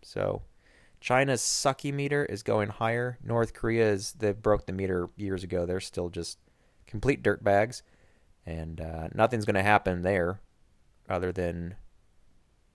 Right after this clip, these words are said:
maybe a, a crazy assassination attempt or something. But that's just, uh, that's a dumpster fire nobody's trying to put out. Nobody's been trying to put that one out for several decades now.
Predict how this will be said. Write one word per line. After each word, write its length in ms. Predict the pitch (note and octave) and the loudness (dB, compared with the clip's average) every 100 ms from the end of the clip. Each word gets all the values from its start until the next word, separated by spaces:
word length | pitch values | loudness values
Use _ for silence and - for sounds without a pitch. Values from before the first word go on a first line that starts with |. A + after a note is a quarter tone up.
| _ _ _ _ _ _ _ _ _ - | _ _ _ _ _ _ _ _ _ -10
maybe 360 | F#2 F#2 F2 | -8 -4 -2
a, 120 | E2 - - | -2 -6 -12
a 80 | - | -8
crazy 400 | - F#2 F2+ F2 | -4 -2 -2 -4
assassination 640 | E2+ F2+ F2 F2 F2 E2 | -2 -2 -2 -6 -8 -8
attempt 320 | E2 F2 E2+ | -8 -8 -8
or 60 | E2+ | -6
something. 400 | F#2+ F#2 D#2+ D#2+ | -4 -4 -6 -4
But 200 | D#2+ - _ _ _ _ _ - | -4 -6 _ _ _ _ _ 2
that's 280 | G2+ A#2 - | 2 2 -2
just, 240 | F#2 - | -4 0
uh, 360 | E2 D#2+ E2 E2 - - - - - _ _ _ - | 0 2 0 -2 -12 -20 -20 -20 -20 _ _ _ -8
that's 200 | G2+ F#2 | -6 -2
a 40 | |
dumpster 380 | F2 E2+ - E2+ | 0 0 -4 -4
fire 240 | E2 D#2+ | -2 -2
nobody's 500 | D#2+ E2 E2 D#2 - - | -4 -6 -8 -10 -14 -12
trying 220 | - E2+ | -8 -8
to 60 | D#2+ | -6
put 180 | E2+ D#2+ | -6 -2
out. 260 | D#2+ - - - - _ _ - _ _ _ - | -2 -4 -12 -20 -20 _ _ -20 _ _ _ -14
Nobody's 320 | D#2+ D#2+ D2+ _ _ - | -12 -10 -14 _ _ -8
been 180 | E2+ E2+ | -8 -8
trying 160 | E2 | -10
to 80 | D#2+ | -10
put 140 | E2+ E2 | -12 -12
that 160 | E2 | -10
one 120 | D#2+ | -10
out 160 | E2 - | -12 -12
for 380 | E2+ E2+ E2+ D#2+ - - | -12 -12 -12 -14 -18 -10
several 240 | - - F#2 | -10 -8 -4
decades 340 | F2 D#2 D#2+ | -4 -4 -10
now. 300 | E2 E2+ | -8 -8